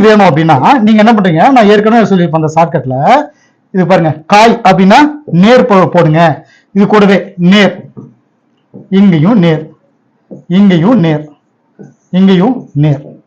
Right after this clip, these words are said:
நேர், நேர், நேர். தேமா, காய். நேர் போட்டா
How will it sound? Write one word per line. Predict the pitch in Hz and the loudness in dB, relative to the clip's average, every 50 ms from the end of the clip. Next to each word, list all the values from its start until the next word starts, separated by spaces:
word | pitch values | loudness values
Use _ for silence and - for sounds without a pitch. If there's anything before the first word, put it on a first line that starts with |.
| _ _ _ _ _ _ _ _ _ _ _ _ _ _ - 170 170 | _ _ _ _ _ _ _ _ _ _ _ _ _ _ -4 -2 0
நேர், | 196 226 240 262 269 269 262 - 202 175 | 2 2 2 2 2 0 -2 -2 -2 0
நேர், | 185 202 226 254 247 - 185 170 | 0 0 0 -2 -2 -2 -2 0
நேர். | 190 190 180 175 - - _ - | 0 0 0 -2 -6 -10 _ -4
தேமா, | 180 185 202 214 208 196 208 247 277 - - - - 196 | -2 0 2 2 2 2 2 2 0 -2 -6 -6 -2 0
காய். | 202 196 175 156 - - - _ _ _ _ _ _ _ - - _ _ _ _ _ _ _ _ _ _ _ _ _ _ _ _ _ _ _ _ _ _ 165 | 2 2 0 -2 -6 -12 -20 _ _ _ _ _ _ _ -20 -20 _ _ _ _ _ _ _ _ _ _ _ _ _ _ _ _ _ _ _ _ _ _ -2
நேர் | 180 220 247 240 - | 0 2 2 2 0
போட்டா | - - 285 | 0 0 0